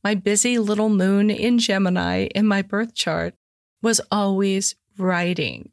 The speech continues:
or reading. And I would get to a point where I was kind of out of <laughs> words. So doing the artwork opened up that other Neptunian part of my brain.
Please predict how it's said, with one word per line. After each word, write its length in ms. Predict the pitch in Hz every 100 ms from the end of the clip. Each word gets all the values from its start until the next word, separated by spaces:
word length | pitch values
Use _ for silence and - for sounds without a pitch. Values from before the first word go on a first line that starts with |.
| -
or 280 | 214 190 185
reading. 640 | 185 185 185 185 165 190 _ _ _
And 100 | 226
I 60 | 240
would 180 | 226 220
get 200 | 277 -
to 160 | -
a 80 | 370
point 320 | - 247 294
where 120 | 208 202
I 80 |
was 160 | 190 175
kind 420 | - - 240 262
of 140 | 240 - 180
out 200 | 202 208
of 180 | 180
<laughs> 0 |
words. 560 | 190 202 180 165 - - - - - -
So 520 | - 240 233 220 220 _ _ 196
doing 420 | 233 269 311 294
the 240 | 254 - -
artwork 540 | 220 294 - - - - _
opened 440 | 254 285 - 294 240
up 180 | 233
that 240 | 220 196 -
other 420 | 208 220 208 190 -
Neptunian 1000 | 196 202 - - - 247 262 269 269 262 247
part 360 | - 196 -
of 180 | 196 -
my 180 | 196 185
brain. 520 | 180 202 214 190 175